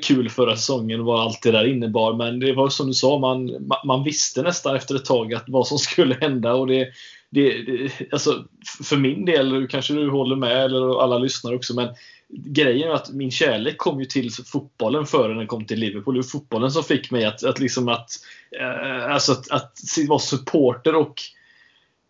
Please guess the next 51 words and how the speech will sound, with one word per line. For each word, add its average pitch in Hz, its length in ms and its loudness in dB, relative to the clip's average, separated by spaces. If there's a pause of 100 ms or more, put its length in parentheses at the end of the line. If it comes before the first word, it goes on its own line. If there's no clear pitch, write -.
(100)
sitta 180 400 2
där 175 160 6
och 147 80 4
liksom 143 260 0
vara 135 180 2
nervös. 135 640 0
Det 135 80 0
är 131 60 4
lite 196 220 -4
grejen 127 680 0
av 135 300 2
att - 280 -4
vara 120 240 -2
en 139 60 0
su-, 180 340 -8
supporter, 143 500 0
att, - 260 -2
att 135 140 -2
vara 139 220 4
där 156 120 4
i 135 40 0
medgång 123 460 0
och 113 120 -8
i 120 40 -2
motgång. 120 520 -2
Och 127 100 4
jag, 135 160 2
och 151 100 4
jag, 151 160 6
alltså, 135 260 -2 (140)
ja, 156 260 4
det 143 60 -2
var 147 80 -2
jättekul 147 380 -6
förra - 160 0
säsongen, 127 360 -2
men 127 120 -2
på 151 100 0
något 139 200 -4
sätt 170 180 -2
så 147 120 -4
känner 135 260 0
man 127 140 -2
sig 139 160 0
levande 147 440 4
nu 156 120 -2
på - 140 -8
något 127 200 -4
sätt. 120 140 -4
Det 139 240 2
är, 131 60 0